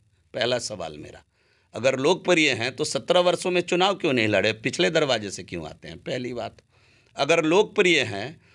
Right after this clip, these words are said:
तो सत्रह वर्षों में अपनी बदौलत एक सरकार पूर्ण बहुमत से क्यों नहीं बनाए बिहार में? दूसरी बात, ये सब बात मत करिए। वो किसी न किसी की सवारी करके, हम पूरा सम्मान करते हैं, हमारे मुख्यमंत्री रहे, हम पूरा सम्मान करते हैं,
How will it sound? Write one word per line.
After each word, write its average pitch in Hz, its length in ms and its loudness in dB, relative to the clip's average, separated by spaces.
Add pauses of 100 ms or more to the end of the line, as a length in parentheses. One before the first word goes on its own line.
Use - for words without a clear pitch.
(140)
तो 123 80 0
सत्रह 156 400 0
वर्षों 185 360 0
में 190 140 -2
अपनी 180 380 2
बदौलत 175 500 2 (140)
एक 220 260 2
सरकार 170 500 0
पूर्ण 180 340 -2
बहुमत 165 300 2
से 165 140 0
क्यों 160 220 2
नहीं 147 180 4
बनाए 131 320 2
बिहार 113 320 -2
में? 113 200 -10
दूसरी 107 340 -8
बात, 110 280 -8 (680)
ये 196 320 2
सब 185 280 0
बात 160 300 0
मत 135 240 0
करिए। 104 440 0 (640)
वो 156 160 0
किसी 170 320 -2
न 220 140 0
किसी 185 340 -2
की 220 180 0
सवारी 165 540 2
करके, 151 280 -2
हम 135 160 -4
पूरा 180 260 0
सम्मान 190 380 -2
करते 160 300 -2
हैं, 131 80 0
हमारे 135 200 0
मुख्यमंत्री 143 580 -4
रहे, 90 220 -6 (1000)
हम 196 100 -8
पूरा 160 240 0
सम्मान 170 400 0
करते 101 320 -6
हैं, - 80 -20